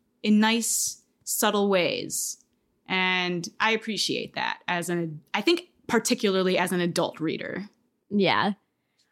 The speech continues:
Speaker 2: I wouldn't even say that they changed. It's just, like, you know, they observed other people and then were like, "In this brief moment, I can rise to an occasion," you know?
Speaker 1: Yeah, yeah.
Speaker 2: <laughs> And, like,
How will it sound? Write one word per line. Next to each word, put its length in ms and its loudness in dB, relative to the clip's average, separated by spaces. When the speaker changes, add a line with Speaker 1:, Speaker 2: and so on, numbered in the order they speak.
Speaker 2:
I 120 2
wouldn't 180 4
even 120 4
say 560 8
that 240 2
they 160 4
changed. 800 2
It's 140 0
just, 240 0
like, 440 2
you 120 -4
know, 300 0
they 120 4
observed 420 4
other 200 6
people 600 0
and 160 2
then 180 4
were 100 4
like, 360 2
"In 200 4
this 160 2
brief 320 0
moment, 460 2
I 180 0
can 580 -2
rise 540 2
to 180 0
an 80 2
occasion," 800 -4
you 140 0
know? 420 4
Speaker 1:
Yeah, 280 -4
yeah. 160 6
Speaker 2:
<laughs> 0 -
And, 120 8
like, 800 4